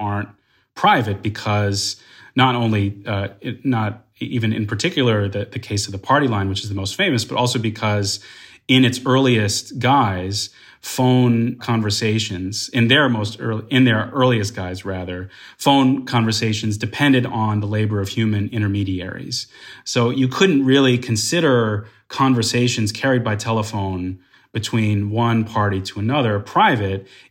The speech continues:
if it depended on an operator listening to the call for the first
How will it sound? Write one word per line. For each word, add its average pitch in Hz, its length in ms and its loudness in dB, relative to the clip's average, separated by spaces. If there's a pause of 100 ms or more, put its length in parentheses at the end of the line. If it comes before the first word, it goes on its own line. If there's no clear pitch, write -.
if 120 300 2
it 113 100 -2
depended 131 520 2
on 110 480 0
an 110 120 -2
operator 98 920 0 (580)
listening 123 520 2
to 110 100 -4
the 110 100 0
call 123 460 2
for 110 140 -2
the 110 100 -2
first 113 760 -2